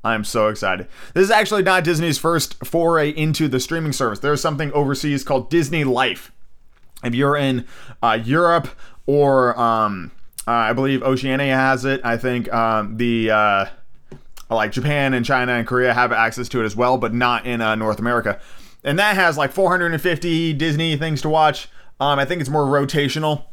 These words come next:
than this sets, than this is setting up to be. And all, basically everything I just mentioned is going to be available at launch.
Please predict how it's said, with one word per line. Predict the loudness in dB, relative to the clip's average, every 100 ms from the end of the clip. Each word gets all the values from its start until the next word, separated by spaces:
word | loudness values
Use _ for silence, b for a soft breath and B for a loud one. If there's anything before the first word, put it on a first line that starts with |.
| -14 -18 -20 -20 -20 -20 -16 -6
than | -2 0
this | -2
sets, | 0 -2 -2 -8
than | -4 -2 0
this | -2 -2
is | -2
setting | -2 -2
up | -4
to | -4
be. | -4 -4 B B B B
And | -4 0
all, | -2 0
basically | 0 0 -2 -2 0
everything | 0 0 -2 0
I | 0
just | 0 -2
mentioned | -2 -2 -2 -4 -4 b b b
is | 2 4 4
going | 2 2 0
to | -2
be | 2
available | 2 2 0 0 0 0
at | 0 0 -2
launch. | -4 -2 -2 2 2 4 4 2 -4 -8